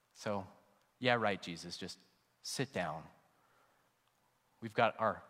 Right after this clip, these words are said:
set speaker for today." And so we're told Jesus couldn't do a deed of power there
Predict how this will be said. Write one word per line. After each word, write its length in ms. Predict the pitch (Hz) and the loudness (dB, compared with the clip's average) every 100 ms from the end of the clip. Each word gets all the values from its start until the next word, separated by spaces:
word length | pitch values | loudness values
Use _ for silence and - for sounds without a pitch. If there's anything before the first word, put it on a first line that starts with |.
| - | -14
set 300 | - 120 - | 0 0 0
speaker 420 | - 101 - 76 - - | -4 -6 -6 -14 -16 -10
for 120 | 104 | -8
today." 320 | - 76 71 - _ _ _ _ _ _ _ _ - _ _ _ _ _ _ _ _ _ _ _ _ _ - - _ _ _ _ _ - - | -8 -12 -14 -20 _ _ _ _ _ _ _ _ -20 _ _ _ _ _ _ _ _ _ _ _ _ _ -20 -20 _ _ _ _ _ -14 -2
And 120 | 131 | 4
so 160 | - 165 | 8 8
we're 160 | 160 | 8
told 640 | 160 - 208 175 156 180 196 147 - - - | 6 8 12 12 10 8 2 0 -6 -14 -12
Jesus 520 | 107 127 135 143 127 - | 0 2 2 2 0 -2
couldn't 580 | - 143 147 127 - - | 0 2 4 2 -2 -8
do 260 | 117 120 123 | 0 2 4
a 60 | 113 | 2
deed 240 | 113 120 | 2 2
of 180 | 120 - | 2 2
power 440 | - 175 202 147 | 8 10 10 6
there 480 | 104 87 87 104 | 2 0 0 -2